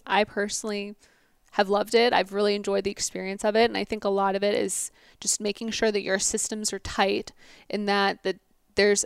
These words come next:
a emphasis on timeliness, because the longer it takes to release the claim,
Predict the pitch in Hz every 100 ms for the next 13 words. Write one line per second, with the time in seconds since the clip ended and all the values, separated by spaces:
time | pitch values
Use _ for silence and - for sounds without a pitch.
0 | - 185 190 185 - 196 202 - 196 -
1 | 190 190 - 208 202 202 208 220 - -
2 | 220 202 196 214 269 285 - 277 262 -
3 | - 214 214 226 - 220 - 208 196 196
4 | 220